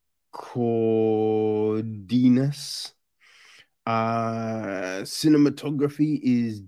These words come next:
Jeremy Mackey. Uh, it's edited by Stephanie Kaznuka. Music is from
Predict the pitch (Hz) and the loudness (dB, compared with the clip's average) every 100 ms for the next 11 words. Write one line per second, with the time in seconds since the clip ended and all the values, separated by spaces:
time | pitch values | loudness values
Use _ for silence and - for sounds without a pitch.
0 | _ - 135 131 127 117 107 98 98 135 | _ -6 -2 0 0 0 -2 -2 -2 -4
1 | 151 - 170 156 - _ _ _ _ - | -8 -6 -6 -6 -12 _ _ _ _ -20
2 | _ _ _ 110 113 120 117 131 131 - | _ _ _ -6 -4 -4 -6 -6 -8 -10
3 | - 151 156 147 147 139 127 120 - - | -4 -2 -2 2 0 2 0 0 -2 -2
4 | - - - 160 - 151 135 127 117 113 | -2 -4 -8 -12 -2 4 4 4 0 -8
5 | _ _ _ _ _ _ - - 127 104 | _ _ _ _ _ _ -12 -4 -2 0
6 | 110 113 156 151 - 196 - _ _ _ | 2 6 6 6 -4 -4 -6 _ _ _
7 | _ _ 113 143 170 180 147 147 - - | _ _ 6 6 6 0 0 -4 -4 -8
8 | 127 135 131 127 120 - - - - 123 | 0 2 4 2 0 -10 -20 -18 -4 0
9 | 120 117 117 | 2 0 -4